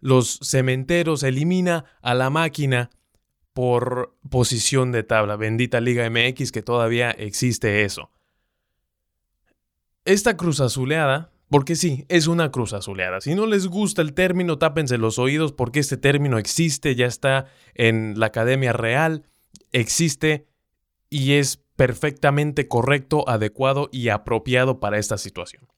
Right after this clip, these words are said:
O-, eh, esta cruzazuleada tiene mucho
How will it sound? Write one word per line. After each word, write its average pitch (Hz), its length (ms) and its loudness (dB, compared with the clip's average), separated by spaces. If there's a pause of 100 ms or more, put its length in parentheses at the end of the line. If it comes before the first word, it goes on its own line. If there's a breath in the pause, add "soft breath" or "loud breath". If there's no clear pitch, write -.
(600 soft breath)
O-, 185 200 4
eh, - 360 -4
esta 196 240 2
cruzazuleada 147 840 0 (420)
tiene 160 680 -2 (400)
mucho 151 680 -2